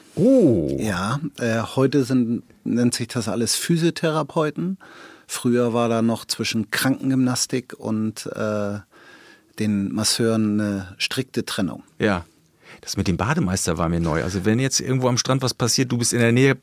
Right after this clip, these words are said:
Speaker 1: kann ich mich sicher fühlen.
Speaker 2: Und genau die Frage habe ich erwartet. Nein, das ist nicht, wenn jemand vom Beckenrand springt im Schwimmbad, dass ich dann da einschreiten muss, sondern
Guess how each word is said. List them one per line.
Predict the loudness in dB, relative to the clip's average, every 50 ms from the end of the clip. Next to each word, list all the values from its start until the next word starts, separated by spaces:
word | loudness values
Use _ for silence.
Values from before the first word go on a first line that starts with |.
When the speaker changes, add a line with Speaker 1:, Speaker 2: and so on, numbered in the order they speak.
| _
Speaker 1:
kann | 0 4 4
ich | 6
mich | 6 4 4
sicher | 2 0 0 0
fühlen. | 2 0 0
Speaker 2:
Und | 2 2
genau | 2 4 4 4 4
die | 4 4 4
Frage | 4 2 2 2 2 4 4 4 2
habe | 2 2 2
ich | 0 0
erwartet. | 0 0 2 2 2 0 0 0 -2 -2 0 0
Nein, | 0 2 2 2 2 2 2 2 0
das | 0 0 0 0
ist | 0 2 4 4
nicht, | 6 4 4 2 4
wenn | 6 6
jemand | 8 8 8 6 4
vom | 2 2 2 4
Beckenrand | 4 2 2 2 0 0 2 2 2 2
springt | 0 -2 0 2 2 4 2 2 0
im | 0 2 2
Schwimmbad, | 2 2 2 2 2 2 0 0 0 0
dass | 0 0 2 0
ich | -2 0
dann | 2 2 4 4
da | 4 2
einschreiten | 0 0 -2 -2 0 0 -2 -2 0 -2
muss, | -2 0 0 0
sondern | 0 0 0 0 -2 -2